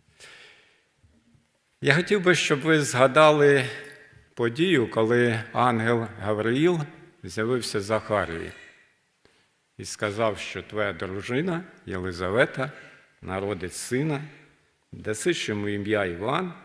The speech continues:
бо він ітиме перед приходом Месії, щоб приготувати Господу підготовлений народ. Потім пізніше, через кілька місяців,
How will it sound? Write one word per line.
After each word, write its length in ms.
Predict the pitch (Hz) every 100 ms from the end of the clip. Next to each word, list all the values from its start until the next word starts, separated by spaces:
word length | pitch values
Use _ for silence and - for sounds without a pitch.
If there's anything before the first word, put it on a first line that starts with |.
| - _ _ _ _ _ _ _ _ _ _ -
бо 100 | 101
він 180 | 117 113
ітиме 800 | 110 - - - - 127 123
перед 540 | 117 - 101 101 - -
приходом 500 | 107 95 113 101 98
Месії, 520 | 95 92 - 127 135
щоб 260 | 131 - -
приготувати 800 | 95 98 98 104 117 - 110 -
Господу 640 | 82 98 120 - 113 123 143 - _ _ _ _
підготовлений 840 | - 90 90 - 104 110 113 117 117 - - -
народ. 420 | 101 104 80 76 - - _ _ _ _ _ _ _ - _ _
Потім 340 | - - 151
пізніше, 720 | 131 143 101 104 104 - 139 147 - -
через 380 | - 101 98
кілька 320 | - 104 - 95
місяців, 600 | 95 95 - 117 -